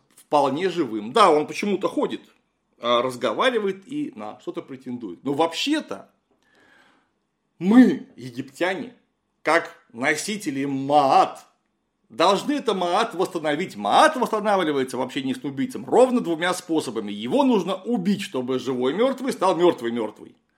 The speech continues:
Или уже в более позднее время забрать его в рабство, чтобы живой мертвый до того момента, как, как он станет мертвым, мертвым работал бесплатно на нас. Вот такие были они замечательные шовинисты и ксенофобы.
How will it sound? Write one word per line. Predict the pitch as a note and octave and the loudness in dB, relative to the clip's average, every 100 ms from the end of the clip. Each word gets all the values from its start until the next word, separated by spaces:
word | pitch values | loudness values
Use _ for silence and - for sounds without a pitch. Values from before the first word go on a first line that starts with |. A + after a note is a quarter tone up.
| _ _ _ _ _ - | _ _ _ _ _ -2
Или | G3 C4+ D#4+ E4 - _ | 2 4 6 4 0 _
уже | - A#2+ | -10 -8
в | B2+ | -6
более | C#3 C3+ | -2 -2
позднее | C3 C#3+ B2 B2 | -2 -4 -2 -2
время | C3 A2+ | -2 -4
забрать | A2+ B2+ B3 - | -2 0 0 0
его | G3+ | 0
в | G3 | 2
рабство, | C3 A#2+ - G#2+ | 0 -2 -4 -10
чтобы | - C#3 C#3+ | -6 -2 0
живой | F#3+ E3+ D3 | 4 4 4
мертвый | E3+ E3 A2 G#2 | 2 2 -4 -4
до | D#3 | -2
того | E3+ D3 | -2 -4
момента, | C#3 C3+ B2 - | -4 -4 -6 -8
как, | A2 G#2 | -12 -10
как | C3+ B2+ | -10 -8
он | A#2 | -8
станет | A#2+ A2 | -8 -10
мертвым, | A2 A2 G2+ - C4+ | -10 -8 -8 -8 -8
мертвым | D#4 B3+ A#3+ | -6 -6 -6
работал | G3+ - C#4+ F3 | -4 -2 -2 -4
бесплатно | B2+ - G3 B3 F#3 | -6 -6 -4 -4 -4
на | B2 F3+ D#3+ | -4 -2 -2
нас. | A2+ A#2 - - _ - - - - - | -2 -4 -8 -16 _ -20 -20 -20 -16 -2
Вот | C#4+ - - _ | -2 -2 -12 _
такие | D#3+ D3+ B3 G3+ | -4 -2 -2 0
были | D#3 | 2
они | D3+ C#3+ | 2 0
замечательные | C3 C3 F3+ - F3 D#3 | -4 -2 -4 -4 -6 -4
шовинисты | - C3+ F3 C4+ - | -4 -6 -2 -2 -2
и | |
ксенофобы. | E3 A3+ A3+ A3+ - C3 A#2+ A2 | -4 0 2 2 2 -4 -2 -6